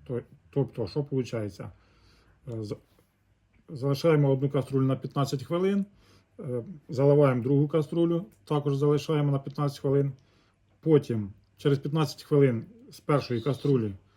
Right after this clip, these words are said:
зливаємо, зараз накриваємо кришечкою. Ай, мимо. Отак, о. Е, цей. Е, зливаємо,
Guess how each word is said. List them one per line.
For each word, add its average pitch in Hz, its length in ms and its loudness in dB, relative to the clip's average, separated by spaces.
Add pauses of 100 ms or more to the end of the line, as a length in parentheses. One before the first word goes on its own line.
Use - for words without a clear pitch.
(1600)
зливаємо, 123 560 2
зараз 107 220 -10
накриваємо 107 640 -2 (220)
кришечкою. 143 640 -6 (640)
Ай, 127 140 -4 (1400)
мимо. 117 360 -10 (840)
Отак, - 180 -14 (1040)
о. 156 40 -14
Е, 127 160 -12 (400)
цей. 107 300 -8 (880)
Е, 110 420 -2 (1900)
зливаємо, 127 760 6